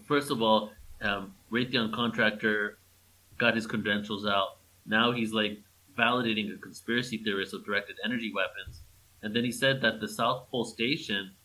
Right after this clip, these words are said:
has this, in the South Pole, you're able to track a specific type of, um, light spectrum that comes off U F Os. So the South Pole Station is,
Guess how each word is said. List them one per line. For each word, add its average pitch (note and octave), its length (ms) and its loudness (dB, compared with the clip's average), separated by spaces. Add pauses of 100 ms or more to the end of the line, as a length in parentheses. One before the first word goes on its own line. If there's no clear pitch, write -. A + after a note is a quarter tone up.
(1000)
has A#2 340 4
this, A#2 220 -4 (280)
in C3 140 0
the D3+ 80 2
South B2+ 340 2
Pole, A#2 360 2 (120)
you're A2 120 2
able A#2+ 280 0
to A#2 120 -6
track A2+ 320 2
a A2+ 60 -2
specific - 600 -6
type A2 220 0
of, G#2 240 -4 (120)
um, F#2 340 0
light G2 400 2 (120)
spectrum B2+ 640 -2 (280)
that G#2 220 0
comes A2+ 280 -2
off G#2+ 280 0
U G#2+ 200 2
F G#2 140 -8
Os. A2 380 -2 (260)
So - 180 0
the G#2 120 -4
South B2+ 340 0
Pole A#2 120 0
Station A2+ 680 -2
is, - 240 -16